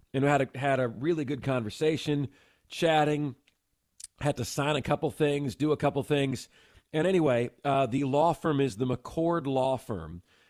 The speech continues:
And Dan, Erica, Katie, and Matt were awesome today. Just awesome. And helped me with everything that I need,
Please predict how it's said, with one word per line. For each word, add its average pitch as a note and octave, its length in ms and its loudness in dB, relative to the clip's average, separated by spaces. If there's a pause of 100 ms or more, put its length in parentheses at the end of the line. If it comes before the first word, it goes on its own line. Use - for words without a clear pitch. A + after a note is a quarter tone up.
(260)
And D#3 520 0 (1120)
Dan, D#3+ 580 2 (180)
Erica, D3 640 0 (100)
Katie, D3 560 -4
and A#2+ 220 -2
Matt C3 340 0 (280)
were B2+ 340 2 (100)
awesome A#2+ 580 -4 (260)
today. G#2 340 -6 (400)
Just D3+ 440 0 (340)
awesome. C#3+ 520 -2 (420)
And D3 560 2
helped D#3+ 320 0
me D#3 140 0
with C#3 240 2
everything D#3 400 -2
that D3 100 -2
I C3 100 0
need, A#2 360 -4